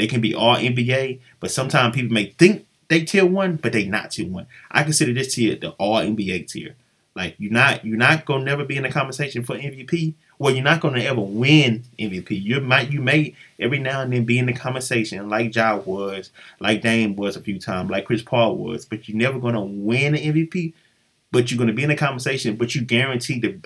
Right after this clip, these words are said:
be all N B A. This is the all N B A tier. So a tier below that is the All-Star tier. These are players that won't be all N B A players, and if they do, it's gonna be two, second or third team every once in a while. But they guaranteed to get an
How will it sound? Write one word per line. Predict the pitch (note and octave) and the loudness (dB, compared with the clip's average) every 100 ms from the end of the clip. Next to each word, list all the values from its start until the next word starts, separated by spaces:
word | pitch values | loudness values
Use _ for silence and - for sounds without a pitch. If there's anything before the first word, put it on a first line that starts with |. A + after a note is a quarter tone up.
| - - | -18 -8
be | B2 A2 | -4 0
all | G#2+ G2 | 2 2
N | F2+ | 0
B | G2+ | -4
A. | F2+ F2+ _ _ | -6 -8 _ _
This | B2+ A#2+ | -6 -2
is | A#2 | -2
the | G#2+ | -4
all | - G2 | -4 -4
N | F2 | -4
B | G#2 G2 | -4 -4
A | E2 | -6
tier. | - D#2 - _ - - | -8 -14 -16 _ -20 -20
So | - B2+ G2+ | -4 -2 -2
a | |
tier | - - F3 F#3 F#3 | -2 -2 4 4 4
below | D3+ C3+ C3+ A#2+ G2+ | 2 2 4 4 2
that | G#2 D3+ D#3+ - - - _ _ _ _ _ | 0 2 2 -2 -10 -10 _ _ _ _ _
is | B2 B2 - | 0 0 -2
the | A#2 - | -6 -2
All-Star | - B2 C3 A#2 - F2 | 4 8 8 6 -2 -8
tier. | - E2+ D2+ - _ _ _ | -8 -8 -8 -12 _ _ _
These | - D#3+ | 2 2
are | F3 | 2
players | E3 D#3+ D#3 D3 - | 2 4 4 2 0
that | A2 G2 | -2 0
won't | G#2 C#3+ D#3 | 0 0 2
be | E3+ | 0
all | - C#3+ | 0 0
N | D3+ D3 | 0 0
B | C#3+ C#3+ | -4 -4
A | C3+ | -4
players, | D3 C3+ B2+ | -6 -6 -4
and | B2 | -2
if | A#2 | -2
they | A#2 A2 | 0 -2
do, | - C#3+ | 0 -2
it's | C#3 B2 | -2 -2
gonna | A#2 | -2
be | G#2+ | -2
two, | G2+ - D#3 D#3 | -4 2 2 2
second | - - C#3+ D#3 | -4 -2 0 0
or | C3+ | -2
third | C3+ C3 B2+ | -2 -2 -4
team | C3+ B2+ A#2+ - - _ | -4 -2 -4 -6 -18 _
every | C3 C3 B2+ | 0 2 0
once | G#2+ A#2+ A#2+ G#2+ | 0 -2 -4 -6
in | |
a | F#2 | -8
while. | F#2+ F2 - - | -8 -10 -12 -8
But | G2 | -2
they | G#2+ | -2
guaranteed | F#2+ A#2 B2+ A#2+ A#2 | 0 0 0 -4 -6
to | |
get | A2 A2+ G#2 - _ _ _ | 0 0 0 -4 _ _ _
an | - | -6